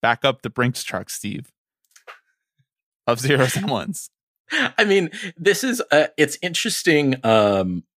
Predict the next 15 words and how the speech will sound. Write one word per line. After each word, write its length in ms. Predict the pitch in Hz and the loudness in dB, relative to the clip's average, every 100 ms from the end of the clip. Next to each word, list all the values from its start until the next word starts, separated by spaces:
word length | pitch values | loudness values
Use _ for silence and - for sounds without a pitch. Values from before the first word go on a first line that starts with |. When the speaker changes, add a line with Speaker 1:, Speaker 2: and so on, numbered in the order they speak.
| _ - | _ -12
Speaker 2:
juxtaposing 680 | - 120 - 135 135 123 113 | 0 2 2 0 2 4 4
this 240 | 107 - | 4 2
with 300 | 107 104 - - | 2 2 2 -6
a 520 | 101 98 98 95 92 - | -6 -4 -4 -4 -6 -6
game 420 | 101 95 92 95 - | -4 -2 -2 -6 -4
like 340 | 95 85 - - _ _ _ _ _ | -2 -2 -6 -14 _ _ _ _ _
Out 120 | 110 110 | 0 2
of 80 | |
the 100 | 98 | 0
Park 440 | 101 104 90 - - _ | -4 -4 -6 -8 -18 _
Baseball, 560 | - 87 - 90 90 - _ _ | -8 -8 -4 -4 -4 -8 _ _
the, 680 | 95 90 87 87 87 87 87 _ _ _ - | -4 -2 -2 0 -2 -2 -6 _ _ _ -8
uh, 460 | 87 85 85 85 85 87 _ _ _ _ _ - | -6 -6 -6 -8 -10 -18 _ _ _ _ _ -10
I 40 | |
guess, 240 | 92 90 | -8 -8